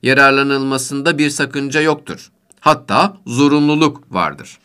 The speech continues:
Üstün özel yetenek. Öğretmenlerden ön seçimde yararlanacağı zaman öğrencileri arasında müzik, fen dersleri,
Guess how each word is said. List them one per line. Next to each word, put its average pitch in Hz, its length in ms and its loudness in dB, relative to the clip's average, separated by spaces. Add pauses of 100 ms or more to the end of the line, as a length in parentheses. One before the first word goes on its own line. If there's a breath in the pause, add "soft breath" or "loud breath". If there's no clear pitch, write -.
(2750)
Üstün 214 560 -4
özel 160 420 4
yetenek. 98 560 -4 (840 soft breath)
Öğretmenlerden 196 1160 4
ön 233 200 2
seçimde 151 560 -2
yararlanacağı 135 1000 2
zaman 107 380 -2 (180 loud breath)
öğrencileri 135 680 2
arasında 95 640 -2 (280)
müzik, 117 420 -4 (200 soft breath)
fen 175 260 2
dersleri, 104 640 -2